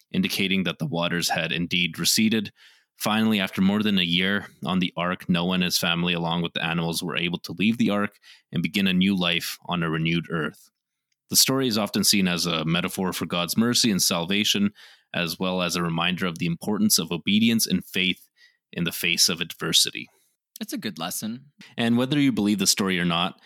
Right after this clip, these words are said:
Speaker 1: uh, many have tried to pr-, prove its validity by searching for evidence. And in eighteen seventy-six, for example, a British attorney and politician, James Bryce,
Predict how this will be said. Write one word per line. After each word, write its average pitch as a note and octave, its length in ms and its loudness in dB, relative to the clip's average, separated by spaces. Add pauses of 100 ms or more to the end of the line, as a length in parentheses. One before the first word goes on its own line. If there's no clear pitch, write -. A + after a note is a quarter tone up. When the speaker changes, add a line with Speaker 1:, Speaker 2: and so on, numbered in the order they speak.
(380)
Speaker 1:
uh, E2+ 160 0
many F2+ 260 2
have E2+ 160 -4 (160)
tried F2+ 260 -2
to - 80 -10
pr-, F2 400 0 (160)
prove A2 320 2
its - 160 -2
validity F#2 560 0
by D#2+ 200 -4
searching F2 500 -2
for E2+ 260 -6
evidence. G#2 540 0 (400)
And E2 300 0
in E2+ 300 0
eighteen G2+ 300 0
seventy-six, F#2 600 0
for F#2 160 -2
example, F2+ 640 0
a E2+ 80 -4 (100)
British F2+ 360 0
attorney G#2 500 2
and F2 140 -2
politician, F2+ 680 0
James E2+ 400 -2
Bryce, F#2 540 0